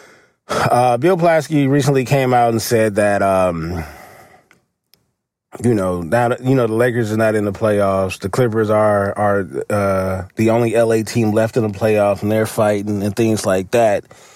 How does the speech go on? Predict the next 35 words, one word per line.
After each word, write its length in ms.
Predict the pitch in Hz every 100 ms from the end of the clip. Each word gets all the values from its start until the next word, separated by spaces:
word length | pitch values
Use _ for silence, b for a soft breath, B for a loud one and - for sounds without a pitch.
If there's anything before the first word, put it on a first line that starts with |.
| B B B -
And 720 | 120 120 117 113 113 113 113
he 240 | 117 147 135
said, 680 | 147 123 120 117 110 101
you 140 | 123 117
know, 100 | 104
Laker 320 | 135 160 147
fans, 540 | 127 120 120 117 120
in, 140 | 143 151
in, 400 | 151 156 151 151
in 80 |
so 200 | 127 202
many 180 | 196 175
words, 280 | 156 156 131
he 80 | 135
says 240 | 131 120
Laker 240 | 135 143 139
fans 400 | 135 123 117 -
should 240 | 120 110
be 480 | 113 107 104 95 87 _ _ _ _ _ -
cheering 420 | - 156 151 143
for 180 | 120 127
the 80 | 113
Clippers 720 | - 165 180 117 101 101 104
because 840 | 117 113 - 113 110 107 101 - b b b b b -
it's 220 | 123 113
not 320 | 127 131 127
a, 40 | 120
a 540 | 113 113 110 107 107
rivalry 540 | 120 135 123 120 110
thing. 300 | 104 113 110
It's 160 | 110 107
a 120 | 98
L 200 | 117 110
A 100 | 107
thing. 460 | 90 82 69 69